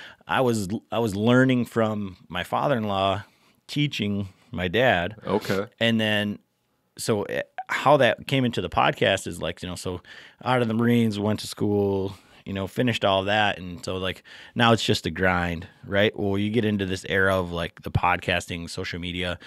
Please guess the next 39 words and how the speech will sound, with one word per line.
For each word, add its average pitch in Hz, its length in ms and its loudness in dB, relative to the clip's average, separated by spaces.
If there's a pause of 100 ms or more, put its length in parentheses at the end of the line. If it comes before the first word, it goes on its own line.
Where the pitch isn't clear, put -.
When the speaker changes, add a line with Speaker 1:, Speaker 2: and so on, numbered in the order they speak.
(460)
Speaker 1:
uh, 85 100 -6
YouTube, 95 680 -4
and 90 80 -4
then, 90 160 -6
you 87 180 -6
know, 85 100 -8
you're 87 120 -8
thinking, 87 300 -10
"Well, 85 100 -4
I 135 100 0
can 117 120 -6
film 110 260 -2
my 92 120 -2
hunts, 98 280 -4
I - 100 -4
can 101 140 -6
do 92 140 -4
this 90 140 -4
stuff." - 280 -2
And, 80 100 -10 (460)
I - 60 -8
mean, 87 280 -4 (260)
like 95 300 -6
I - 20 -16
said, 107 220 -4
look 92 180 -2
around 90 240 -4
this 87 180 -10
room. 120 200 -4
Like, 82 180 -8
it's 107 160 -4
fucking - 320 0
hard 90 400 4
to - 60 -2
put 101 220 0
out 85 320 0
a 90 100 -8
good, 90 580 -2 (120)
solid 85 680 -2